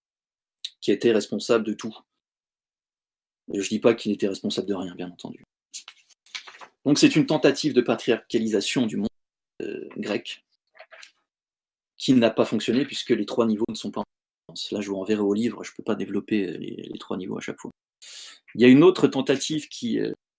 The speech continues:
qui m'a beaucoup intéressé, c'est la tentative romaine, avec la figure du pater familias.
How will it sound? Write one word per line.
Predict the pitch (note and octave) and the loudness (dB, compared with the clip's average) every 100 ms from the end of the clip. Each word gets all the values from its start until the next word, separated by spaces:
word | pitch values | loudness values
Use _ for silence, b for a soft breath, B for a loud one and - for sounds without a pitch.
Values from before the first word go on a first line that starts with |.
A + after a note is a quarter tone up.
| _ - | _ -8
qui | A#2 | -4
m'a | A2 | -4
beaucoup | A#2 - | -4 -4
intéressé, | A#2 A2 G#2 - A2 | -2 0 0 -2 -4
c'est | - | -4
la | G2+ | -6
tentative | - A2+ A2+ - - G#2+ | -6 -2 -2 -2 -6 -2
romaine, | G#2+ A#2 A2+ G2+ - _ _ _ _ _ _ _ _ - | 2 4 4 2 -4 _ _ _ _ _ _ _ _ -2
avec | G2+ A2+ | 2 4
la | G#2+ | 2
figure | - A#2+ C3 | 0 2 2
du | - | 2
pater | A#2+ - A2+ | 0 2 0
familias. | G#2+ G2+ G2 B2+ - | 0 0 -2 -6 -10